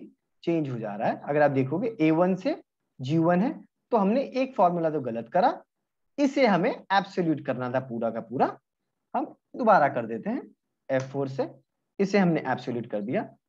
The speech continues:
अब एक बार कंट्रोल आर करके देखते हैं, अब चीजें फिक्स हो गई,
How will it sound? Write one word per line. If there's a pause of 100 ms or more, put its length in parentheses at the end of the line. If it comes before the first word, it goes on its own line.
(200)
अब
एक
बार
कंट्रोल
आर
करके
देखते
हैं, (840)
अब
चीजें (560)
फिक्स
हो
गई,